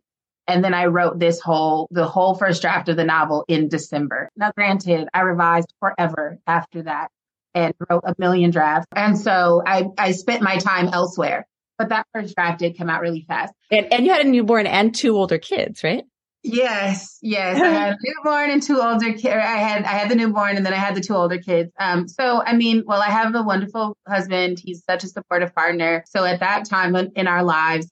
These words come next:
Speaker 1: I had just graduated from grad school. Um, my kiddos were, my older kiddos were old enough that they were in school. And my husband was working. I was not working right then because I had just graduated and I had a newborn. So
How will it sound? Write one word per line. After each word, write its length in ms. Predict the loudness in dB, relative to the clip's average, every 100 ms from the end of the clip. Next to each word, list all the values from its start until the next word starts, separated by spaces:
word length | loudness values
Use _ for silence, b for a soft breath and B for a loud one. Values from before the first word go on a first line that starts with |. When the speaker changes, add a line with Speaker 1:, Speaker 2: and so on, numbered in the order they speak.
| -4
Speaker 1:
I 140 | 0
had 80 | 0
just 180 | 0 0
graduated 580 | -2 0 2 2 2 -2
from 420 | -2 0 0 -2
grad 240 | -2 -2 -2
school. 460 | -6 -4 -2 -4 -8 _ _ _
Um, 280 | -2 0 -2
my 160 | -2 -4
kiddos 580 | 0 2 2 2 2 2
were, 320 | 2 2 0
my 220 | 0 0
older 300 | 0 0 -2
kiddos 420 | -2 -2 0 0
were 200 | 0 0
old 200 | 0 0
enough 180 | 0 -2
that 120 | -2
they 160 | 0 2
were 100 | 4
in 160 | 2 0
school. 680 | -6 -12 -6 -4 -2 -4 -8 _ _ _ _
And 340 | -2 0 0 0
my 120 | 0
husband 380 | 2 2 2 2
was 140 | 2
working. 640 | 2 0 -4 -8 -8 -8 -4
I 220 | 0 0 2
was 140 | 0
not 260 | 2 2 2
working 420 | 0 -2 -4 -4
right 260 | -4 -4 -2
then 360 | -2 0 2 2
because 540 | 2 0 0 0 0
I 80 | 0
had 120 | 0
just 220 | 0 0 0
graduated 600 | 0 0 0 0 -2 -2
and 180 | -2 0
I 40 |
had 160 | 0 -2
a 40 |
newborn. 580 | -2 -2 -4 -16 -20 -20 -16 -4
So 260 | 0 2